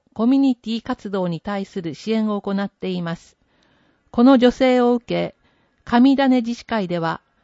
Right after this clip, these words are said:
遊具やテント、発電機等を整備しました。整備された備品は、地域で活用されます。写真、ブランコ、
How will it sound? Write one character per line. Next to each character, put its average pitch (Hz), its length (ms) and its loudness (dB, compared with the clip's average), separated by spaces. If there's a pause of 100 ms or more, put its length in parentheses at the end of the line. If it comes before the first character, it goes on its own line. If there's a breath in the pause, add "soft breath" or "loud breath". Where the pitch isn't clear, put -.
(140)
遊 269 260 0
具 220 120 -4
や 160 120 -2
テ 214 220 -2
ン 185 80 0
ト、 156 300 -10 (460)
発 226 300 -6
電 269 220 4
機 - 120 -10
等 214 220 -2
を 190 60 -2
整 247 220 0
備 175 120 -4
し 170 140 -10
ま 165 160 -6
し - 100 -20
た。 - 220 -14 (680)
整 285 280 0
備 254 140 -2
さ 220 120 -2
れ 202 120 -4
た 185 100 -2
備 180 140 -4
品 190 320 0
は、 170 220 -4 (420)
地 285 180 -2
域 226 220 -6
で 165 240 -2
活 - 260 -8
用 214 200 0
さ 196 140 -6
れ 175 140 -4
ま 165 120 -6
す。 - 220 -20 (800)
写 233 200 0
真、 214 400 0 (560)
ブ 214 100 4
ラ 262 160 6
ン 240 140 6
コ、 160 320 0